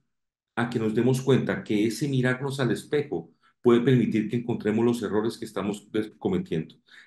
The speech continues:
las fallas que estamos cometiendo desde nuestro liderazgo, que no es simplemente lo que la gente nos pueda criticar desde una red social,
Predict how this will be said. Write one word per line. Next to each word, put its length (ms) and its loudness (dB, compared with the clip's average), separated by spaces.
las 300 -2
fallas 260 2
que 80 -2
estamos 360 0
cometiendo 640 0
desde 300 2
nuestro 340 -2
liderazgo, 600 -2
que 160 0
no 220 2
es 500 2
simplemente 1120 0
lo 200 0
que 120 0
la 100 0
gente 320 0
nos 160 -2
pueda 340 -2
criticar 440 -2
desde 120 -2
una 140 -2
red 220 4
social, 580 -4